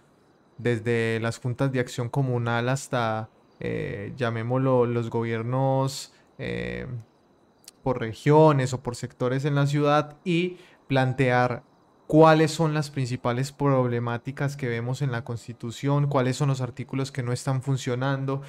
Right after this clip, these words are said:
cuáles son las leyes que no sirven para nada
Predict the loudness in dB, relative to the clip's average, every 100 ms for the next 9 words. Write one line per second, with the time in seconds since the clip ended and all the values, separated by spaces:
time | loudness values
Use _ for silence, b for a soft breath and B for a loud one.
0 | B 0 2 2 0 2 4 4 2 2
1 | -2 -2 -4 -4 -6 B B B -14 -4
2 | -2 2 2 4 4 4 2 2 2 2
3 | 0 -4